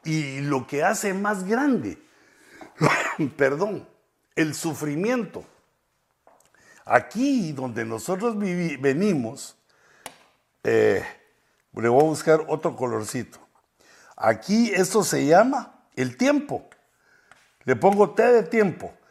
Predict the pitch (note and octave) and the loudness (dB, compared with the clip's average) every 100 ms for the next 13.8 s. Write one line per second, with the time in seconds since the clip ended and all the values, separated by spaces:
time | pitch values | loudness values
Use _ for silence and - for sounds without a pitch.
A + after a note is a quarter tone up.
0 | _ - - B2+ D3 E3 E3+ E3+ E3 D#3 | _ -10 -2 4 4 6 4 2 -4 -2
1 | E3 - A3 A#3+ A#3+ B3+ A3+ - _ - | -2 -2 -2 -2 -2 -4 -4 -10 _ -20
2 | _ _ _ _ _ _ - _ _ - | _ _ _ _ _ _ -20 _ _ -20
3 | _ _ - _ - _ _ - - A#2+ | _ _ -20 _ -20 _ _ -20 -12 2
4 | D3+ C#3 C#3+ D3 D3 A2 - - - - | 4 4 4 4 2 0 -8 -14 -16 -18
5 | _ _ _ - _ _ _ _ _ _ | _ _ _ -20 _ _ _ _ _ _
6 | _ _ _ _ _ _ _ _ _ _ | _ _ _ _ _ _ _ _ _ _
7 | _ _ - _ _ _ _ - D#3 E3 | _ _ -20 _ _ _ _ -2 0 4
8 | F#3+ A3 F3+ - C#3+ C#3+ C#3 C#3+ - G#3+ | 6 6 4 0 4 4 2 -4 -2 0
9 | A#3+ C#4 C#4+ - _ _ _ _ - _ | 0 -2 -12 -20 _ _ _ _ -20 _
10 | _ _ - _ - C3+ C#3 C3+ D3 C#3 | _ _ -20 _ 4 6 6 0 -6 -6
11 | C#3+ C3 C3+ G3+ C#4 C#4+ C#4+ - F#3 F3+ | -2 0 -2 -2 -4 -4 -8 -6 -6 -4
12 | G3+ F3 - - _ _ _ - - F#3+ | -4 -6 -6 -14 _ _ _ -12 -2 -2
13 | G#3+ A#3 G3+ E3+ A#3+ B3+ - - | 0 4 6 4 2 -10 -16 -18